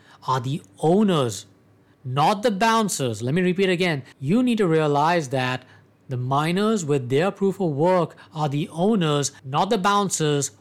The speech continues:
of the Bitcoin club. It is a full-fledged meritocracy, and this meritocracy stemming from radical capitalism can win the war against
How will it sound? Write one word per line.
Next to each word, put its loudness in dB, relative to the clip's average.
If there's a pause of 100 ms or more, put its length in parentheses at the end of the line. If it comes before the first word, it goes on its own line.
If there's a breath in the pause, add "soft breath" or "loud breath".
(220)
of -4
the -4
Bitcoin -6
club. -4 (120)
It 0
is 2
a -2
full-fledged -2 (100)
meritocracy, 0 (100)
and -4
this 2 (220 loud breath)
meritocracy -2 (200 loud breath)
stemming -2
from 0 (320 loud breath)
radical 0 (340 loud breath)
capitalism 0
can -4
win 0
the -2
war -2 (340)
against -2